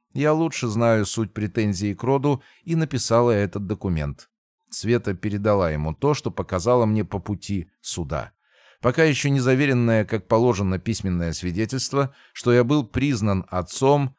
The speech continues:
наследником рода, и она не имеет к этому претензий. Даже подтверждает, что Дмитрий был в здравом уме и не отказывался от своего решения до самой смерти.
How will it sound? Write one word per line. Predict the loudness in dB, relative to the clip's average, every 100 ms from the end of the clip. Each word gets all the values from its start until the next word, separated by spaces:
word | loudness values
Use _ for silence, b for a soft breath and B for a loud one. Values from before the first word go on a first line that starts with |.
| -4
наследником | 0 0 0 0 0 -2 0 2
рода, | 4 2 0 -8 _ _
и | -2
она | 0 2 2
не | 2 2
имеет | 2 2 2 -2
к | -4
этому | -4 -4 -4
претензий. | -6 -6 -10 -10 -16 -20 b b b
Даже | 0 2 0
подтверждает, | -6 -2 -2 2 2 4 0
что | -4 -4
Дмитрий | -2 -2 -2 -2
был | 0 -2
в | -2
здравом | 0 2 2 0 -6 -8
уме | -4 0 0 0 b b -6
и | -2
не | 0
отказывался | 0 2 2 4 2 0 2 0
от | 0
своего | -2 -2 -2
решения | -4 -2 0 2 0
до | 0 -2
самой | 0 -2 0 -2
смерти. | -4 -6 -8 -10 -16